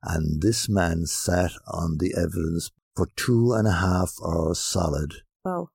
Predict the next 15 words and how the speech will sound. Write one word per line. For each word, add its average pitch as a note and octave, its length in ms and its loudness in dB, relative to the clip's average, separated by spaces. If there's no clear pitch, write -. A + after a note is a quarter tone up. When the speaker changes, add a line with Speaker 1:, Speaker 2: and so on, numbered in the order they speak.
Speaker 1:
And E2 400 0
the D2+ 120 -6
principle A2 720 2
of F2+ 260 0
his E2+ 180 -2
evidence E2 600 0
was E2 420 0
that E2 160 0
his E2+ 260 -2
wife F2+ 440 0
was D2+ 360 -6
mentally E2+ 680 -2
unwell. D#2+ 560 -4
But E2+ 160 0
during A2 480 2